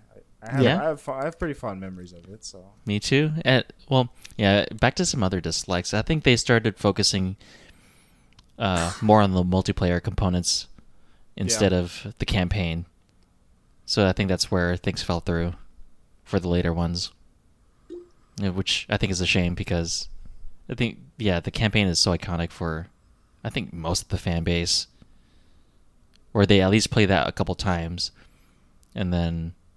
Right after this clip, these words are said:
Speaker 2: 'cause there's different, uh, adjustments to the gameplay that you can add on that makes things more challenging or fun.
Speaker 1: I think,
Speaker 2: Uh,
Speaker 1: I think, like, especially during that time period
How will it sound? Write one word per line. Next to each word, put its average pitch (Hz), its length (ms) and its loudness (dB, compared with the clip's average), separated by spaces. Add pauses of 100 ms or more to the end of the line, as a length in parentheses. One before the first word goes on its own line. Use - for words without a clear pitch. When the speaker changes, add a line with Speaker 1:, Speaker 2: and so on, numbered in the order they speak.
(420)
Speaker 2:
'cause 117 140 0
there's 117 200 4
different, 127 420 0 (240)
uh, 90 400 0 (220)
adjustments 104 640 0 (240)
to 104 160 0
the 90 100 -2
gameplay 95 400 0
that 92 120 0
you 87 80 -4
can 95 120 -4
add 90 160 0
on 90 380 -2 (460)
that 104 100 0
makes 98 180 -6
things 98 140 -4
more 92 180 -2
challenging 95 440 -2
or 85 80 -4
fun. 90 480 -4 (1600)
Speaker 1:
I - 120 -10
think, 208 360 -4
Speaker 2:
Uh, - 100 -10
Speaker 1:
I 160 80 0
think, 233 340 -2 (180)
like, 120 460 0 (1500)
especially 175 420 -2
during 156 200 0
that 107 180 -2
time 113 280 -4
period 139 460 0